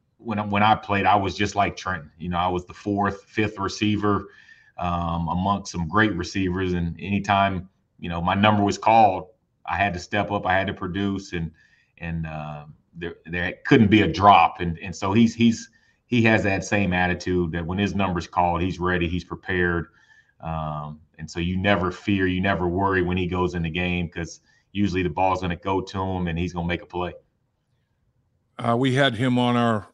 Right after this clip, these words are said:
Speaker 2: our radio show on Friday before the game, um, and then he stepped up and had that huge game. So we're kinda taking credit for it now. Just kidding. But
Speaker 1: We'll
Speaker 2: when
Speaker 1: keep
Speaker 2: he was
Speaker 1: having him on.
Speaker 2: <laughs> Yeah. When he was talking about you, Coach,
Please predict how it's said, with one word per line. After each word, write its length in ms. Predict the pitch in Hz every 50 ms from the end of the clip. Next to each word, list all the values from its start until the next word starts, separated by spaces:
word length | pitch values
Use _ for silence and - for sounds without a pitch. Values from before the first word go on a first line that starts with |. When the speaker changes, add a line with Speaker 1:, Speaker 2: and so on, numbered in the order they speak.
| _ - -
Speaker 2:
our 140 | 120 113
radio 400 | 107 110 120 123 127 123 120 120
show 300 | 113 - - - 123 117
on 140 | 117 113 107
Friday 460 | 104 - - 117 117 123 123 120 117
before 400 | 104 92 113 110 - - 117 107
the 80 | 107 107
game, 400 | 98 110 107 110 110 107 104 104 _ _ _ _ _ _ _ _ _ _ - -
um, 480 | 113 110 107 107 104 104 104 117 - _ _ -
and 140 | 117 110 110 117
then 100 | 117 117
he 120 | 110 98 -
stepped 400 | - - - - 135 113 - -
up 120 | 117 107 -
and 100 | - -
had 180 | 117 113 107 104
that 160 | 104 98 95
huge 320 | - 123 120 110 101 -
game. 220 | - 120 117 110 104
So 160 | - - 123
we're 100 | 123 117
kinda 260 | - - 113 107 104
taking 340 | - - 113 107 90 98 92
credit 320 | - - 107 101 104 92
for 200 | - - 101 95
it 60 | 101
now. 160 | 90 90 90 87
Just 260 | 90 107 107 - -
kidding. 280 | - 113 95 98 104
But 220 | 98 - - - - _ - - - - - -
Speaker 1:
We'll 100 | 82 -
Speaker 2:
when 160 | - 131 123
Speaker 1:
keep 80 | 117
Speaker 2:
he 40 | -
was 180 | 120 120 123 117
Speaker 1:
having 100 | 120 117
him 60 | 117
on. 320 | 120 113 101 92 85 - - _
Speaker 2:
<laughs> 260 | _ _ - 110 -
Yeah. 240 | 165 165 165 120 - - - - - 131 123 - - - _
When 180 | - 127 135
he 140 | 135 127 175
was 160 | 190 175 -
talking 320 | - - 175 180 - - 147
about 260 | 131 139 131 127 113
you, 160 | 110 135 175 170
Coach, 440 | - 175 170 185 196 - - -